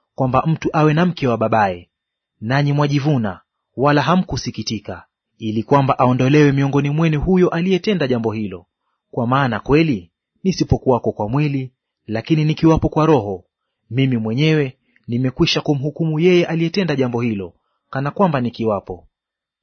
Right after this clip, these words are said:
Katika jina la Bwana wetu Yesu, ninyi mkiwa mmekusanyika pamoja na roho yangu, pamoja na uweza wa Bwana wetu Yesu, kumtolea Shetani mtu huyo, ili mwili uadhibiwe, ili na roho iokolewe katika siku ya Bwana Yesu.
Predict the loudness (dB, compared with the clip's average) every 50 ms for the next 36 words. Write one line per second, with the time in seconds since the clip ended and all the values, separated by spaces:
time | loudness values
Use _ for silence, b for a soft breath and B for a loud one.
0 | _ -8 -8 -4 -4 -2 -2 -2 -2 0 -2 -2 0 -2 -2 -2 -2 -4 -2 -4
1 | -4 -4 -4 -4 -2 0 0 0 0 -4 -6 -6 -6 _ _ _ _ _ _ _
2 | _ _ _ _ -8 -2 0 2 2 2 2 0 -2 -2 0 2 2 2 0 -4
3 | -6 -6 -8 -6 -4 -4 -4 -4 -4 -6 -4 -4 -4 -2 -2 -2 -2 -2 -2 -2
4 | -4 -2 -2 0 0 0 0 -2 -4 -6 -12 -14 _ _ _ _ _ _ _ _
5 | -6 -2 0 2 2 4 2 2 2 2 4 4 2 2 2 0 0 -2 -4 -4
6 | -4 -4 -4 -4 -4 -4 -2 0 0 0 -2 -4 -6 -8 -8 -10 _ _ _ _
7 | _ _ _ _ _ _ _ _ -14 -12 -12 -8 -4 -2 0 0 0 0 0 -2
8 | -2 -2 -2 -2 -2 -2 -4 -4 -4 0 0 2 2 0 -2 -4 -10 _ _ _
9 | _ _ _ _ _ -4 -2 0 2 2 4 6 6 6 6 6 4 4 4 2
10 | 0 0 0 0 0 -2 -4 -8 -14 _ _ _ _ _ _ _ _ -6 -4 -2
11 | 0 0 0 0 2 2 2 2 2 0 0 0 0 -2 0 -2 0 2 2 2
12 | 0 0 -4 -8 -8 -8 -8 -8 -8 -8 -10 -8 -4 -2 -2 0 0 -2 -2 -2
13 | -2 -4 -4 -6 -8 -12 -18 -18 _